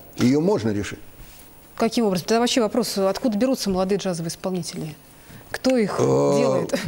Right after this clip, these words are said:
Speaker 1: дело в том, что почему их нет в, в Московской консерватории, потому что они идут, э, сразу. Во-первых, эти люди уже умеют. И часто всего они, им не нужно образование. Они сразу идут и играют, и работают, занимают места, рабочие места.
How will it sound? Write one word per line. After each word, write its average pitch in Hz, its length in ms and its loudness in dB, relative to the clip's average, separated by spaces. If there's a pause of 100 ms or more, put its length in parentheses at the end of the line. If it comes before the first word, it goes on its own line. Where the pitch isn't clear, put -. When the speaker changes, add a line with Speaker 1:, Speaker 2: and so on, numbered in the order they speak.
Speaker 1:
дело 202 240 2
в 208 60 -6
том, 214 240 -2
что 175 500 0 (140)
почему 180 380 0
их 156 180 -2
нет 170 260 0
в, 143 140 2
в - 120 -8
Московской 143 500 0
консерватории, 160 400 0
потому 170 260 0
что - 160 0
они 147 220 4
идут, 165 320 0 (520)
э, 127 300 2
сразу. 156 460 2
Во-первых, 131 500 0 (500)
эти 147 160 0
люди 160 240 2
уже 143 200 2
умеют. 160 420 2 (540)
И 117 100 2
часто 156 320 0
всего 151 320 2
они, 127 240 2
им 135 360 0
не 147 80 4
нужно 147 280 2
образование. 135 640 2
Они 120 200 0
сразу 123 340 2
идут 147 240 0
и 127 100 2
играют, 135 380 2
и 139 60 2
работают, 135 500 0 (320)
занимают 135 540 2
места, 139 280 0
рабочие 151 400 0
места. - 380 -6